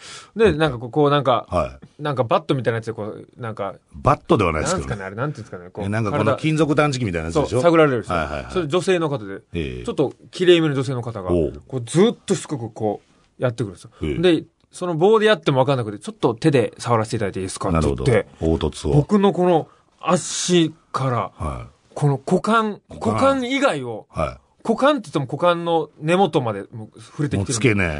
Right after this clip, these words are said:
Speaker 1: のところ。
Speaker 2: うん。もう言ったら先っぽ以外全部触っ-、
Speaker 1: はい。
Speaker 2: ピッター。
Speaker 1: わ-、わかる。アロママッサージで押されたら気持ちいいとこですよね。
Speaker 2: ああ、そうです。いや、行ったことないんでわかんないですけど。で、こう、
Speaker 1: ちょ-、ちょっとエロい方のアロママッサージって、
Speaker 2: あ、そう。
Speaker 1: 押されたら気持ちいいとこですよね。
Speaker 2: あ、そう、多分そうですね。
Speaker 1: 性的なツボがあるとこです。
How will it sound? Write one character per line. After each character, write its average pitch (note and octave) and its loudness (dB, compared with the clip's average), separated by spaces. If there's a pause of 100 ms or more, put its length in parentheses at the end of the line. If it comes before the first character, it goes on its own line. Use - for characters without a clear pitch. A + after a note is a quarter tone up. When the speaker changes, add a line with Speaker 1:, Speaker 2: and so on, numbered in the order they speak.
(460)
Speaker 1:
の D2 -6
と D2 -8
こ E3+ -2
ろ。 F#3 2
Speaker 2:
う - -
ん。 - -2
も A#2+ -6
う - -
言 - -
っ - -
た F3+ 0
ら D#3 -8
先 A#3+ 0
っ - 0
ぽ G#3 0
以 F#3 -2
外 D3 4
全 G#3 4
部 F3 2
触 G#2+ -6
っ-、 - -10
Speaker 1:
は - -
い。 A2+ -16 (400)
Speaker 2:
ピ A#2+ -8
ッ - -20
タ - -12
ー。 E2+ -8
Speaker 1:
わ-、 F#2 0
わ F#2 0
か F2+ 2
る。 F2 -2 (240)
ア G#2+ 4
ロ A#2 6
マ A2 2
マ A2 2
ッ - 0
サ A#2 2
ー G2 2
ジ F2 -4
で D2+ -4
押 G2+ -4
さ F#2+ -2
れ E2+ -4
た D2+ -6
ら C#2 -6
気 - -10
持 F2 -6
ち D#2 -12
い D2+ -6
い - -12
と C#2 -12
こ B1+ -14
で B1+ -14
す - -14
よ - -16
ね。 D#2 -10 (160)
Speaker 2:
あ D#3+ 2
あ、 D3 0
そ D3 -2
う - -4
で C3 -6
す。 - -8
い G3 6
や、 C3+ 0
行 D3 0
っ - -6
た D#3 0
こ D3 2
と B2+ -4
な B2 0
い A2+ -2
ん - -6
で A2 -6
わ A2+ -2
か A#2 0
ん A2 -4
な G#2 -8
い - -14
で - -14
す - -18
け - -12 (200)
ど。 D3 -2
で、 D3 -10
こ E3 4
う、 - 6
Speaker 1:
ち D3+ 6
ょ-、 C#3+ 6
ち - -4
ょ - 0
っ F2+ -2
と D#2+ -4
エ F2+ 2
ロ F#2+ 2
い F2 0
方 F2 -4
の D#2+ -4
ア F2 -4
ロ E2 -2
マ C#2+ -10
マ F#2+ -4
ッ - -4
サ C3+ 0
ー D#2+ 0
ジ D#2 -6
っ C#2+ -10
て、 C#3+ -4
Speaker 2:
あ、 - -2
そ B2+ -2
う。 D2 -6 (300)
Speaker 1:
押 F#2+ -2
さ E2+ -2
れ D#2+ -4
た D2+ -8
ら C#2 -8
気 - -8
持 F2 -4
ち D#2+ -6
い - -2
い - -12
と C2+ -10
こ C2+ -4
で - -6
す - -4
よ D2+ -2
ね。 A2 2
Speaker 2:
あ、 A#2+ 2
そ B2 0
う、 G#2 -6
多 C3 -6
分 G#2 -8
そ G#2+ -10
う - -10
で - -20
す - -20
ね。 F#2+ -8
Speaker 1:
性 G#2 2
的 F#2 0
な D#2 -6
ツ - -6
ボ F2 -2
が D#2+ -2
あ C#2+ -6
る C2+ -10
と - -14
こ - -12
で G#2 -8
す。 - -16